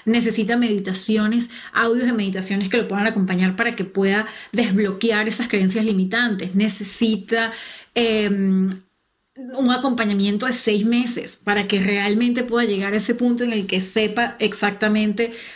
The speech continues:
cómo puede llegar a ese plan o que pueda construir un plan de vida que incluya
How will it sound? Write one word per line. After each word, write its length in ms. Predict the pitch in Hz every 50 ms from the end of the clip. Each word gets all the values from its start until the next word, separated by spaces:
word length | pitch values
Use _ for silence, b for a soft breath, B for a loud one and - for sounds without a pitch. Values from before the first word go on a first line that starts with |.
| B B _
cómo 320 | - 240 240 240 254 240 240
puede 200 | 214 214 220 226
llegar 180 | 220 196 185
a 40 | 196
ese 160 | 190 - 214
plan 260 | 190 233 240 233 220 202
o 120 | 190 185
que 100 | 208 185
pueda 240 | 190 - 208 214 214
construir 400 | 262 247 220 - 202 190 185 196
un 120 | 208 196
plan 280 | 226 220 220 220 220 220
de 100 | 233 226
vida 420 | 240 247 247 247 240 240 240 247 B B B B B B
que 100 | - 220
incluya 960 | 208 202 196 190 190 185 190 247 254 254 254 247 254 247 240 247 240 247 247